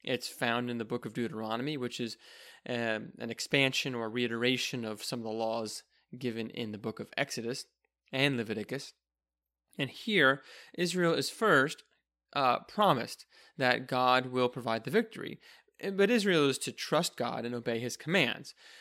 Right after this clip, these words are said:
But, and, and they can trust in him and that God will help them. He's also gonna help them through natural judgments. He did say that he's gonna send hornets among the pagan nations to help to drive them out.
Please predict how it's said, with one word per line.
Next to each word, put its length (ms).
But, 260
and, 200
and 180
they 60
can 100
trust 300
in 80
him 240
and 300
that 160
God 240
will 120
help 340
them. 320
He's 260
also 240
gonna 160
help 320
them 220
through 220
natural 420
judgments. 580
He 80
did 240
say 440
that 100
he's 140
gonna 160
send 240
hornets 640
among 440
the 80
pagan 500
nations 560
to 360
help 320
to 140
drive 420
them 140
out. 300